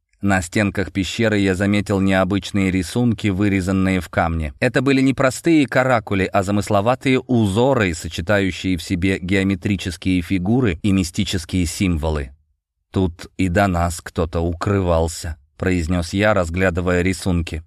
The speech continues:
«Меня зовут Лориэль», произнесла девушка. «Александр», ответил я. «Спасибо тебе за то, что помог мне». Я не знал, что ответить, и лишь пожал плечами. Мы сидели в тишине, вслушиваясь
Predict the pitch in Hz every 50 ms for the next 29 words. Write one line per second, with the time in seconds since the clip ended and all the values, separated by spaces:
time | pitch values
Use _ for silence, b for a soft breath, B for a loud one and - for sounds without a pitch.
0 | _ _ _ - - - 139 147 147 147 151 160 170 156 175 165 123 143 160 -
1 | - 165 170 170 165 175 170 156 147 143 139 143 147 - _ _ _ _ _ -
2 | 107 107 104 92 95 107 101 - - 107 104 95 98 101 98 95 95 - - -
3 | 95 85 - - _ _ _ - 95 98 98 92 - - - 98 95 95 92 87
4 | 85 82 - - _ _ - 95 90 - 90 90 80 - 87 85 82 87 87 85
5 | 82 - - - 185 160 - 214 180 160 - - 156 120 113 107 127 110 - 127
6 | - - 113 - 131 120 123 135 135 - - 117 123 123 113 110 - _ _ _
7 | _ _ _ _ - 104 110 117 120 120 123 123 123 113 117 131 120 104 92 -
8 | - - 101 95 92 - 110 120 123 113 - 107 90 - 95 92 98 95 - -
9 | 110 98 87 95 98 90 85 - 95 92 87 - - 95 82 78 76 69 67 -
10 | - 98 107 110 104 101 - 110 101 92 107 104 101 98 92 - - 104 90 -
11 | - 98 98 110 127 123 110 - - 101 110 120 117 - - 110 101 104 104 101
12 | 95 92 82 - - -